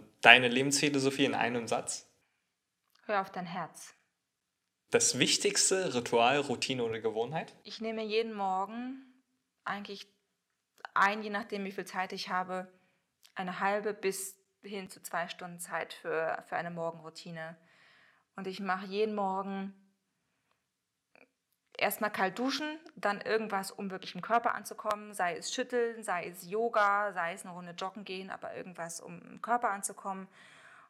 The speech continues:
Speaker 2: Und dann mache ich noch irgendwas, ähm,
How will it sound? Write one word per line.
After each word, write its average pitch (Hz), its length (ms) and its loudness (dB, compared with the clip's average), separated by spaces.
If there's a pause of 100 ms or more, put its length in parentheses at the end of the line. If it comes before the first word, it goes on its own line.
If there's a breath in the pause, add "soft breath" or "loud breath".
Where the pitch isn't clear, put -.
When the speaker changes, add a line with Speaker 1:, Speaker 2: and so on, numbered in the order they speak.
(140)
Speaker 2:
Und 185 180 -4
dann 180 200 -4
mache 175 180 -4
ich 190 100 -16
noch 180 160 -6
irgendwas, 170 880 -4
ähm, 170 280 -8